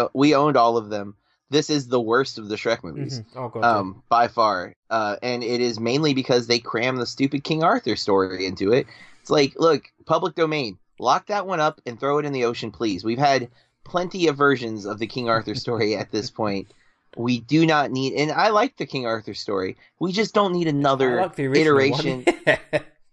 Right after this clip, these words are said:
Speaker 1: Yeah, we don't need another retelling. We don't need another, uh, you know, like, a, adjusted or,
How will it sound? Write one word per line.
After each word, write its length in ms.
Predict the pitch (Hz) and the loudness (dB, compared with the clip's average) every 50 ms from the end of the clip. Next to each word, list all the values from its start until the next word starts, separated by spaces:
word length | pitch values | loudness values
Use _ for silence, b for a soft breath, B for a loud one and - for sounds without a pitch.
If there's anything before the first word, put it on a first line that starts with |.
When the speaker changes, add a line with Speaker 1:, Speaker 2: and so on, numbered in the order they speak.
| _ _ - | _ _ 0
Speaker 1:
Yeah, 260 | 220 247 202 135 120 | 2 4 4 4 2
we 180 | 143 170 196 | 0 -2 -2
don't 160 | 220 226 226 208 | -4 -4 -4 -4
need 160 | 202 190 156 | -2 0 0
another 340 | 127 123 131 123 113 110 104 | 0 0 -2 -2 -2 -2 -4
retelling. 720 | 98 98 95 - - - 175 190 196 196 190 185 180 170 | -4 -8 -10 -12 -4 0 0 0 2 0 -2 -2 -4 -2
We 140 | 151 139 | -4 0
don't 220 | 135 143 143 123 131 | 0 0 0 0 -4
need 200 | 135 127 123 117 | -6 -4 -4 -2
another, 460 | 113 113 113 110 107 98 98 - - - | 0 0 0 0 2 0 0 -2 -4 -4
uh, 200 | - 107 110 - - | -2 -2 0 0 -2
you 200 | 123 127 123 113 | -2 -2 0 0
know, 80 | 104 | -2
like, 260 | 95 - - 110 - | -2 -4 -6 -6 -6
a, 180 | - 98 110 101 - _ _ _ _ - | -4 -4 -4 -4 -6 _ _ _ _ -2
adjusted 640 | 120 120 107 101 135 139 143 - - 147 139 127 | -2 -2 2 2 2 0 0 0 2 4 4 4
or, 220 | 120 113 107 98 | 6 4 2 0